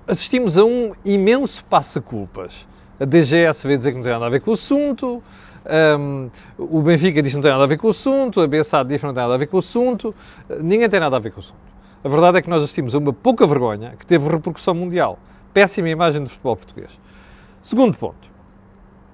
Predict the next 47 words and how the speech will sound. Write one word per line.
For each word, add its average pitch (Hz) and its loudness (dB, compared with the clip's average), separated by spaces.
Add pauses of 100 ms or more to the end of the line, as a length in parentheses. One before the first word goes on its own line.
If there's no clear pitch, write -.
(400)
Eu, 202 10
no 175 0
fim 226 0
de 190 -8
semana, 185 -2
vi 143 2
repetidas 160 0
vezes 131 0
a 131 -2
D 143 2
G 139 0
S 165 0
dizer 156 -2
que 143 -10
não 143 -10
tinha 156 -6
nada 151 0
a - 2
ver 147 -4
com 147 2
aquilo, 196 -2
não 180 -4
tem 175 2
nada 170 2
que - -14
tomar 170 0
decisões 147 -4
sobre 151 -4
aquela 127 -2
matéria. 98 -8
Pois, 104 -6 (100)
eu 160 2
acho 160 0
que - 0
é 135 4
bom 135 -2
não 131 -6
fugir 117 -4
ao 110 0
problema. 92 -16 (420)
O 208 -2
problema 160 4
chama-se 147 -6
Liga 147 0 (140)
Portuguesa 127 -2
de - -16
Futebol, - -18